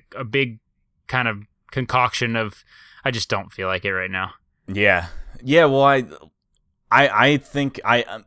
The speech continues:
Speaker 2: I agree with you. Like, with Cyberpunk specifically as a game, like, it has so much shit happening. Even, even though the w-, open world, I, I actually think this game shouldn't have been open world.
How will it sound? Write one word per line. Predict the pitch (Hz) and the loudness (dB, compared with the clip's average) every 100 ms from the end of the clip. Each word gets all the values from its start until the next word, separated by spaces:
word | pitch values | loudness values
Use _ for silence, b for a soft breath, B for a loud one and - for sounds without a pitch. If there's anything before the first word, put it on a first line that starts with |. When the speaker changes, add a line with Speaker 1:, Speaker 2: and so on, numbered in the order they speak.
| _ | _
Speaker 2:
I | 123 | 0
agree | 156 104 127 | 0 0 -2
with | 170 - | -2 -4
you. | 76 76 - - - - | -10 -12 -16 -20 -20 -8
Like, | 98 90 - 76 | -4 -4 -6 -20
with | 104 107 | -6 -6
Cyberpunk | - 95 92 110 101 113 107 | -4 0 0 0 0 -2 -2
specifically | - 92 - 120 110 - 104 101 98 - _ - | -6 -10 -6 -6 -6 -6 -6 -4 -8 -12 _ -6
as | 101 107 | -2 0
a | 101 | -2
game, | 92 107 113 95 98 101 - _ _ | -2 -4 -4 -6 -10 -14 -20 _ _
like, | 101 104 95 - - _ _ _ _ _ _ _ _ _ - | -2 -2 -2 -8 -18 _ _ _ _ _ _ _ _ _ -4
it | 127 | -4
has | 101 104 123 139 131 117 | -2 -2 -2 0 0 0
so | - - 113 117 | -4 -4 -2 -2
much | 110 101 | -2 -4
shit | - - 117 120 _ | -8 -4 -2 -2 _
happening. | - - 95 - 104 85 82 85 b b | -16 -6 -6 -4 -6 -6 -10 -14 b b
Even, | 165 214 262 190 | -4 0 0 -2
even | 120 156 214 | -6 -6 -4
though | 208 196 | -2 -2
the | 147 | 0
w-, | 127 117 | -2 -2
open | 123 123 110 | -2 -4 -6
world, | 101 107 | -4 -2
I, | 131 147 - | 2 0 2
I | 131 | 0
actually | 143 185 180 151 | 2 0 -2 -4
think | - 127 | -4 -6
this | 117 113 | -6 -6
game | 113 107 | -4 -6
shouldn't | - 104 104 | -4 -6 -4
have | 101 | -4
been | 104 | -2
open | 101 117 107 | -2 -4 -4
world. | 85 85 | -4 -4